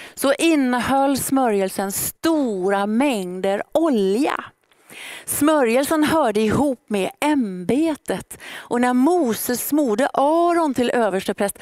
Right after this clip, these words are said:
så hällde han olja över hans huvud så det rann ned i skägget och dröp ner på kläderna,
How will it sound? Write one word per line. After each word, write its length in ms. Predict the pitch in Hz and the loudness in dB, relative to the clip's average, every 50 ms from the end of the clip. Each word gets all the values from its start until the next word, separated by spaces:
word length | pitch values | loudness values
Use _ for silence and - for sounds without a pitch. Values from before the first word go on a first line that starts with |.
| - - - | -16 -16 -6
så 160 | - 294 277 | -4 -2 -2
hällde 560 | 254 - - 359 381 370 349 285 226 202 233 | -2 -2 0 2 2 2 2 2 0 0 -2
han 260 | 214 247 262 262 269 - | -2 -2 -2 -2 -4 -2
olja 640 | _ 294 349 349 330 277 247 226 226 226 254 294 - - | _ 0 2 4 4 2 2 2 2 2 0 0 0 0
över 380 | 262 277 285 302 320 311 302 | 0 2 2 2 2 2 0
hans 320 | 269 262 247 233 233 - 285 | -2 -2 -2 -4 -4 -2 -2
huvud 340 | 285 254 233 233 247 240 - - - - | -2 0 0 -2 -4 -4 -4 -12 -14 -12
så 140 | - - 294 | -6 -4 -2
det 160 | 277 320 311 | 0 2 2
rann 520 | 302 302 285 294 311 330 339 339 330 311 277 | 2 2 2 2 2 2 2 2 2 2 2
ned 240 | 294 311 320 320 302 | 2 2 2 2 0
i 80 | 311 | -2
skägget 500 | 254 - 294 302 311 269 220 220 226 - | 0 0 2 2 2 0 0 -4 -2 0
och 80 | 262 233 | -2 -2
dröp 480 | 214 254 262 262 294 320 330 320 - | 0 0 0 2 2 2 2 2 0
ner 100 | - 277 | -2 -2
på 120 | - 302 285 | -2 -2 -4
kläderna, 420 | - 254 233 247 262 247 233 226 | -2 0 0 2 2 0 -2 -4